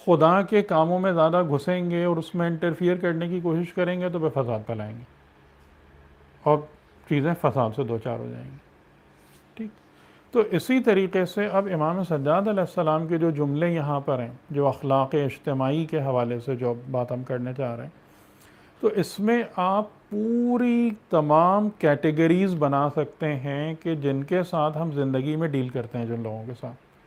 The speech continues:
और उसके साथ साथ आपको ये बात भी समझ में आती चली जाती है कि उन सब के साथ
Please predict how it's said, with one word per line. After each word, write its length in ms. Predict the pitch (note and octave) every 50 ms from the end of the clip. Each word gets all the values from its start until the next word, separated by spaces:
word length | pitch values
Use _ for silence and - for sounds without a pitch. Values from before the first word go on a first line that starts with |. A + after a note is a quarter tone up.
| _ _ _ _ _ _ _ - - - _ -
और 180 | F#3+ G3 A3 G#3+
उसके 480 | E3+ F3+ E3 - - - A#3 A3+ A3+
साथ 240 | G#3+ A3 G3 F#3 F#3
साथ 340 | F3+ - - G3+ G3+ G3 G3+
आपको 300 | G3 F#3 F#3 - G#3+ G3+
ये 220 | F3+ D3+ D3 D3+
बात 200 | D#3 F3 F#3+ G3
भी 180 | F#3+ F#3 G#3+ G3
समझ 260 | - F#3 E3+ E3 E3+
में 200 | D#3+ D#3+ F3 E3+
आती 260 | D#3+ D#3 D3+ E3+ E3+
चली 260 | D#3+ E3+ D#3 D3+ D3+
जाती 400 | D3+ D3+ C#3+ C3+ B2+ B2+ C#3+ C#3
है 320 | C#3+ C#3 C#3 C#3+ D3 D#3 E3
कि 440 | E3 - - - D#3+ E3 F#3+ A#3 B3 - - - _ _ _ - - - _ _ _ _ - - _ _ _ _ _ - -
उन 180 | - G#3 A3+ A3+
सब 360 | A3+ - - F#3 F3+ F3 -
के 140 | - G#3 F#3+
साथ 500 | F3+ - - F#3 F#3 G3+ G#3 G#3 G#3 -